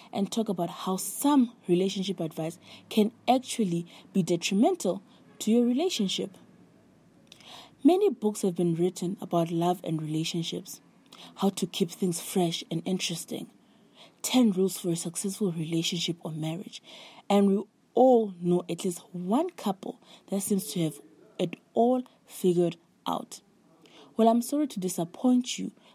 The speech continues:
but they do not have it figured out.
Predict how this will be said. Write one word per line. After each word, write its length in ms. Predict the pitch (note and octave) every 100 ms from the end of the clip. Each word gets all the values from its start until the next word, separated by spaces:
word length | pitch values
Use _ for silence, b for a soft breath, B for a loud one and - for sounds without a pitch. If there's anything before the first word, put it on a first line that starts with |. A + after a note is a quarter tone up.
| b
but 180 | - F3
they 120 | F3+
do 180 | E3+ F3
not 180 | E3+ F3+
have 420 | - - E3+ E3
it 180 | E3+ - _
figured 500 | - - D#3 D#3+ D#3+ - -
out. 300 | G3 E3+